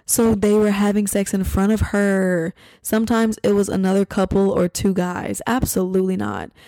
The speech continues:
She said she woke up one night and there was a guy sitting at the end of her bed. No, no, no, no, no, no, no. Naked and jerking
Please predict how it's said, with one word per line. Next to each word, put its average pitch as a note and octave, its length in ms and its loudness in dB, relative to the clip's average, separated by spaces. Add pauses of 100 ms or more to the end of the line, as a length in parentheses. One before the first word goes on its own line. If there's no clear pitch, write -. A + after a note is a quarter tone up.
(220)
She - 160 -2
said A#3 180 0
she - 180 0
woke F#3+ 280 0
up A3 140 -2
one G3 160 0
night F#3+ 220 0
and F#3 160 -2
there F#3 120 0
was F#3 160 -2
a F3+ 80 -2
guy F#3 340 -2
sitting G3 380 0
at F#3+ 140 -2
the - 120 -2 (100)
end A#3+ 200 2
of E4 240 0
her D#4+ 180 0
bed. B3 460 0 (320)
No, E4+ 260 0
no, E4 160 0
no, D4 140 0
no, B3 120 2
no, A3+ 160 2
no, A3 140 2
no. A#3 460 -2 (440)
Naked A#3+ 680 0 (340)
and B3 220 0
jerking C#4+ 560 0